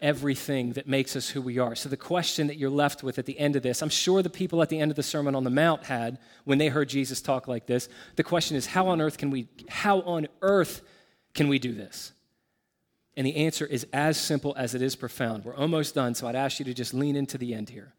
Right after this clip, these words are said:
<clears throat> 'cause this is not an encouraging sermon until we get to this last part. The answer is, Jesus has not called us to do anything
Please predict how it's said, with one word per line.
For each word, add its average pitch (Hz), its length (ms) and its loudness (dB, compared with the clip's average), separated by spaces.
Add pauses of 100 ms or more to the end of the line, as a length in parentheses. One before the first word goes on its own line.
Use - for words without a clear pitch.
<clears throat> - 180 -20
'cause 131 420 -2
this 170 160 -2
is 117 80 -8
not 156 180 4
an 156 80 2
encouraging 143 440 -2
sermon 131 340 -2
until 127 320 -4
we 131 160 -2
get 131 200 0
to 127 80 -6
this 123 200 -6
last 110 320 -10
part. - 240 -18
The 131 140 -12
answer 156 320 -2
is, 117 380 -6 (1160)
Jesus 131 800 0 (1400)
has 156 280 4
not 147 300 6 (220)
called 175 500 0
us 165 220 2
to - 120 -4
do 147 220 0
anything 120 600 0